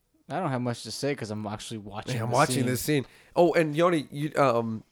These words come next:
Speaker 2: you know who was in line, first in line to be, to be cast, or was rumored to be the headliner to be cast for Anakin Skywalker?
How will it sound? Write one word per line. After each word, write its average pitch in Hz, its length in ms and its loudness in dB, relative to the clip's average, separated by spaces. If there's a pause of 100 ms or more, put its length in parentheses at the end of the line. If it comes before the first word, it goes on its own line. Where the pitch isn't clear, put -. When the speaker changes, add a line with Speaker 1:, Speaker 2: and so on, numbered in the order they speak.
Speaker 2:
you 151 120 -4
know 202 140 6
who 196 120 4
was 170 220 4
in 147 120 2
line, 143 300 2
first 151 300 0
in 139 80 -2
line 131 200 0
to 131 80 -2
be, 117 180 -6 (140)
to 120 160 -2
be 113 420 -6
cast, 123 460 -4
or 131 100 0
was 120 240 0
rumored 123 320 -2
to 113 100 -10
be 120 80 -4
the 107 120 -2
headliner 117 420 -2
to 117 140 -12
be 110 120 -4
cast 107 300 -6
for 101 300 -4
Anakin 110 380 -6
Skywalker? 113 500 -6